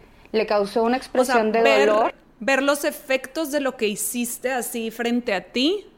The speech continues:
Speaker 2: es lo que te llevó al cambio, a aprender y decir, "Ok, no quiero volver a hacer a nadie sentir de esta forma".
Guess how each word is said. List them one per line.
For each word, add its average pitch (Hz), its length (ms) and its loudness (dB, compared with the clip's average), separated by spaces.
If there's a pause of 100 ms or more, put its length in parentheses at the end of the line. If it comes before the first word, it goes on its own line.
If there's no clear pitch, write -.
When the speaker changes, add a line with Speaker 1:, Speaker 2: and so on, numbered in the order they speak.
(100)
Speaker 2:
es 226 180 2
lo 214 260 -4
que 220 120 -2
te 214 240 -6
llevó 196 380 -2
al 185 220 -4
cambio, 185 500 -6
a 185 60 -2
aprender 190 600 -6
y 190 60 -2
decir, 185 280 -6
"Ok, 185 140 -10
no 180 200 -10
quiero 202 200 -6
volver 190 300 -4
a 180 40 -4
hacer 180 200 -6
a 180 80 -4
nadie 180 240 -6
sentir 175 320 -10
de 165 80 -10
esta 160 160 -12
forma". 180 340 -10